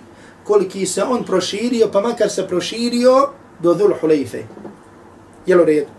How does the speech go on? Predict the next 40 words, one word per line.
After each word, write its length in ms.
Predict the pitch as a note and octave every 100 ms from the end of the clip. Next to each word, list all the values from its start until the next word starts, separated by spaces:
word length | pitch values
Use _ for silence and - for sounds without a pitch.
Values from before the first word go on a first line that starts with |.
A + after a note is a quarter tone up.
| - - - - - -
Međutim, 380 | E3+ D#4+ C#4 C#4
ima 160 | C4+ C4+
jedan 240 | C4+ A3+
drugi 280 | A#3 F#3 E3+
dokaz 480 | E3 E3+ D3+ - - - - - - -
koji 160 | A3
će 100 | G3+
vam 100 | G#3
biti 220 | G#3 F#3+ F3
bliži 340 | F3+ C3+ E3+ - - -
da 140 | - E3
razumijete, 500 | D3 D3 C#3 C3+ - - - - - - -
koji 160 | A#3 G3+
ukazuje 480 | G3 F#3+ F3 D#3+ D#3
na 100 | C3+
ovo. 280 | C3 D3+ - - - -
Znači, 200 | D3+ G3+
rekao 220 | G#3 F3
sam, 140 | D#3+ D3
postoji 340 | F3+ F3 C#3+
predaj 340 | C#3+ F#3+ A3 A#3 - - - - -
i 40 | -
postoji 300 | G3 G3+ G3
jedna 160 | G3+
druga 300 | F3 F#3 E3+
stvar, 240 | D#3 G3+ F3+
a 40 |
to 100 | D#3
je 120 | D#3
praksa. 320 | - C3 - - - - - - - - - - - - -
Jel 160 | D3 D3
u 40 |
redu? 220 | C#3 C3+ G#2+ -
A 60 | D3+
to 160 | G3+
je 80 | F#3
šta? 220 | - - - - - - - - - - - - -
Uglavnom, 320 | D#3 C4 C4+
da 80 | A3+
skratim, 540 | - A#3 G3 - A3